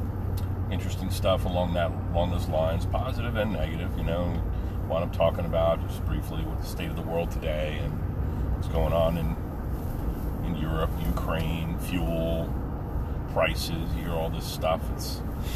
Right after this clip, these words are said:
concern about fuel and gas, and it's fucking nuts, man.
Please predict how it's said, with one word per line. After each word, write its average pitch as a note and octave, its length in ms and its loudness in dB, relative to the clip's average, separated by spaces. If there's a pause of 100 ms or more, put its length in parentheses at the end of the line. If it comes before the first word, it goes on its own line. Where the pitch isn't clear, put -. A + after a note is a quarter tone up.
(500)
concern - 420 2
about F2+ 300 4
fuel - 480 4
and - 160 2
gas, - 540 2
and - 1300 2
it's - 120 -2
fucking - 320 0
nuts, - 320 2
man. E2 260 0